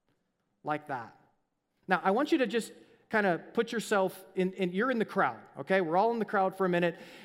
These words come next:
and, uh, and so we're watching this go on. You know, Jesus is, you know, uh, uh, mad at the religious leaders, which we all like that, you know? He's mad at the religious leaders, and we see the hand, and then all of a sudden, we see the hand get completely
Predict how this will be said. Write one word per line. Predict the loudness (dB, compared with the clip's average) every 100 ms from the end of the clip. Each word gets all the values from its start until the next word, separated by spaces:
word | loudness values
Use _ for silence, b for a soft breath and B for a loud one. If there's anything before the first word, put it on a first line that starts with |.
| -2
and, | 2 2 2
uh, | 2 4 2 0
and | -2 2
so | 2
we're | 2 2
watching | 0 -2 -2 0
this | 0 2
go | 2 4
on. | 2 2 0
You |
know, | -2 -4
Jesus | -4 -2 -2 -2
is, | -4 -2
you | -2
know, | -4 -6 -6
uh, | -2
uh, | -2 -2 -2 -4 -2
mad | 0 0
at | 0
the | 0
religious | 0 -2 -2
leaders, | -2 -2
which | -4
we | -4 -4
all | -4
like | -6 -6
that, | -8 -6 -2
you |
know? | 0 0 B B B
He's | 0 4
mad | 4 4
at |
the | 2
religious | 2 2 4
leaders, | 4 4 B B
and | 0 2
we | 0
see | -2 -2 0
the | 0
hand, | 0 0 2 0 0
and | 2
then | 2
all | 2 0
of | 0
a |
sudden, | 0 0 2
we | 2 2
see | 2 2 2
the | 2
hand | 0 -2 0 0 0
get | -2 -2
completely | -4 -6 -6 -8 -2 -2 -2 -6 -4 -2 -4